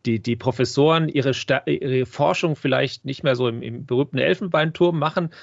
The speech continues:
sondern viel stärker in die Unternehmen reingehen und dort mit den Unternehmen zusammen forschen? Äh, sehen Sie dort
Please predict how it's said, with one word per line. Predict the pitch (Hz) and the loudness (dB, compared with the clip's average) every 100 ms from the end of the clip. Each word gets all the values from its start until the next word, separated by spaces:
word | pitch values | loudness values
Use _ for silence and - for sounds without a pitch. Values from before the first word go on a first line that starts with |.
| - | -14
sondern | - 131 | -2 -2
viel | 123 170 | 0 -2
stärker | - 139 156 143 | 2 0 2 0
in | 135 | 0
die | 139 | -4
Unternehmen | 139 127 131 123 175 156 | -4 -2 0 0 0 0
reingehen | 120 139 151 143 143 | 0 0 0 0 0
und | 135 113 | -4 0
dort | 131 156 | 0 0
mit | 135 | -2
den | 135 | -4
Unternehmen | 139 127 127 151 147 | -4 -2 -2 -2 -4
zusammen | 139 127 127 131 | -6 -4 -4 -4
forschen? | 113 117 147 - 143 - - - | -8 -2 -2 -2 -4 -6 -16 -8
Äh, | 135 127 - | 0 0 -2
sehen | - 139 | -2 0
Sie | 165 165 | 0 2
dort | 139 | 2